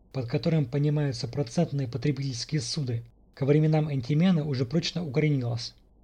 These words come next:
В конце концов, царь отправился воевать и победил, а два года спустя недавний победитель был вынужден издать другой указ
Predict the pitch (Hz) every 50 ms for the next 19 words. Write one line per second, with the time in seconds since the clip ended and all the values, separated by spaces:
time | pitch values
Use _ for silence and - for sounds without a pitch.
0 | _ _ - - - 156 135 - 170 - - 131 117 120 - 120 117 - - _
1 | _ _ _ _ - - - 175 175 190 151 131 - - 165 165 151 147 - -
2 | 147 135 135 131 131 151 156 151 - - 135 151 151 131 156 135 127 131 123 120
3 | 120 - _ _ _ _ _ - 147 135 120 139 139 139 131 143 139 131 131 117
4 | - - 113 117 - - 165 156 123 113 - _ _ _ _ - 143 143 139 170
5 | 180 190 190 175 175 160 135 143 143 143 170 - 139 120 117 117 - _ - _
6 | - 131 143 151 143 156 180 180 175 151 135 147 165 151 143 185 170 131 120 120
7 | 156 151 139 147 151 151 143 165 147 127 117 117 120 113 117 - -